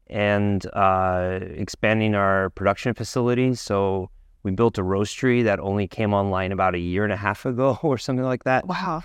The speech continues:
Speaker 1: And it's already kind of needing to be expanded. So we'll, we'll, we'll be working on that. And then I think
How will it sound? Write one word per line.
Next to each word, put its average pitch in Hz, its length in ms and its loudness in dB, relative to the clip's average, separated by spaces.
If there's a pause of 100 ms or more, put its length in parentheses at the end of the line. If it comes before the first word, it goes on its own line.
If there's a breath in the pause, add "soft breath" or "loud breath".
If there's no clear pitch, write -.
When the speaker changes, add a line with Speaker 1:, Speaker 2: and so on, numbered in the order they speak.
(140)
Speaker 1:
And 196 220 0
it's - 440 -8 (280)
already 95 680 0 (320)
kind 117 200 0
of 107 260 0 (100)
needing 110 800 0
to 98 240 -2
be 101 180 -2
expanded. 120 720 0 (420)
So 101 520 2
we'll, 104 280 0
we'll, 104 240 0
we'll 101 300 0
be 104 140 -2
working 104 320 0
on 92 200 0
that. 107 260 0 (500)
And 110 100 2
then 113 200 2
I 113 100 0
think 120 320 0